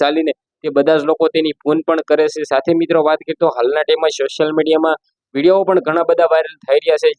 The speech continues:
સૌથી પહેલા તો તમે ત્યાં જાઓ તો ખાસ કરીને સાવચેતી રાખજો, કારણ કે મિત્રો ત્યાં જતા વખતે ઘણા બધા એક્સિડન્ટો થઈ રહ્યા છે. સાથે મિત્રો વાત કરીએ તો ઘણા બધા લોકો ખોવાઈ રહ્યા છે, તો તેની ખાસ પૂર્વ કાળજીપૂર્વક મિત્રો તેની ધ્યાન રાખજો. સાથે મિત્રો વાત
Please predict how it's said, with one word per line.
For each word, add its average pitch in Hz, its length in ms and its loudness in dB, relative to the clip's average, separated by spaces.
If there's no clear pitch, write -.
સૌથી 175 340 2
પહેલા 175 200 2
તો 170 80 2
તમે 165 260 0
ત્યાં 160 200 0
જાઓ 139 240 0
તો 151 60 2
ખાસ 151 360 -4
કરીને 160 260 -2
સાવચેતી 147 480 -2
રાખજો, 147 300 0
કારણ 143 240 -4
કે 151 60 -2
મિત્રો 147 300 0
ત્યાં 147 180 0
જતા 143 280 0
વખતે 160 240 -2
ઘણા 131 240 -2
બધા 151 320 0
એક્સિડન્ટો 156 480 0
થઈ 147 240 0
રહ્યા 151 220 0
છે. 156 80 -6
સાથે 143 300 -2
મિત્રો 143 260 0
વાત 143 220 2
કરીએ 143 160 -4
તો 143 60 2
ઘણા 131 300 -4
બધા 139 180 4
લોકો 139 280 2
ખોવાઈ 143 380 0
રહ્યા 143 280 -2
છે, 143 100 0
તો 139 80 -6
તેની 143 340 0
ખાસ 143 200 0
પૂર્વ 151 220 2
કાળજીપૂર્વક 147 680 -2
મિત્રો 147 240 0
તેની 147 300 -4
ધ્યાન 131 180 -4
રાખજો. 139 300 -2
સાથે 139 200 -2
મિત્રો 170 260 2
વાત 160 180 0